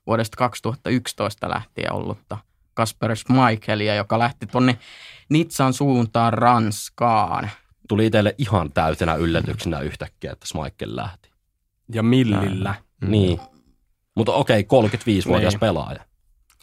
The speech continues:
Speaker 2: myöskin.
Speaker 1: Mut, mut on se siinä mielessä aika halpa, että kun miettii, että, äh, Leicesterissä on kuitenkin kaksi sellaista isoa pelaajaa, on Jamie Vardy ja Kasper Schmeichel ollut, että on se kyllä aika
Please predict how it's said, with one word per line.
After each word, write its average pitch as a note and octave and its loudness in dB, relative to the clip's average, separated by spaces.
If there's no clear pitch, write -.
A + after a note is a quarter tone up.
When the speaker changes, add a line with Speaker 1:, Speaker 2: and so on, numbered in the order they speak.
Speaker 2:
myöskin. E2+ -4
Speaker 1:
Mut, C#3 2
mut - -2
on C3+ 4
se C#3 2
siinä C3+ 2
mielessä A#2 2
aika A2+ 2
halpa, A2+ 0
että A2+ -10
kun A2+ -2
miettii, A2+ 0
että, - -8
äh, - -6
Leicesterissä A#2 -2
on A#2 0
kuitenkin A#2 -2
kaksi A#2+ 2
sellaista A2+ 0
isoa A2+ 0
pelaajaa, G#2+ 0
on G#2+ -2
Jamie A#2 0
Vardy A2 0
ja A2 0
Kasper A2 -4
Schmeichel - -2
ollut, - -10
että - -18
on - -12
se - -20
kyllä - -12
aika - -20